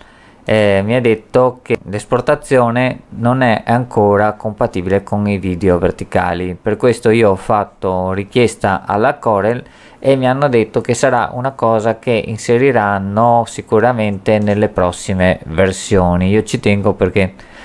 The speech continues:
ho scritto anche oggi al reparto tecnico, vediamo se sarà possibile avere questa modifica.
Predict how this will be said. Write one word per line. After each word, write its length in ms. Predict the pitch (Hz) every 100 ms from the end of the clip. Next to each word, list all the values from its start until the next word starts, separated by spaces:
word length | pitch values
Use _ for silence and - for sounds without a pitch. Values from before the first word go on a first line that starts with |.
| - - -
ho 60 | 101
scritto 640 | - 113 104 - 104 -
anche 420 | - 101 95 113 -
oggi 480 | 101 98 95 101 104
al 160 | 110 104
reparto 540 | 113 - 92 - 113
tecnico, 600 | 101 90 104 92 - 101
vediamo 840 | 113 107 98 90 90 92 95 98 - - -
se 220 | - 104
sarà 280 | - 104 104
possibile 580 | 113 - 101 95 95 -
avere 560 | 107 98 95 92 90 -
questa 680 | 110 90 - - 95 92 -
modifica. 800 | 92 98 85 78 - - 85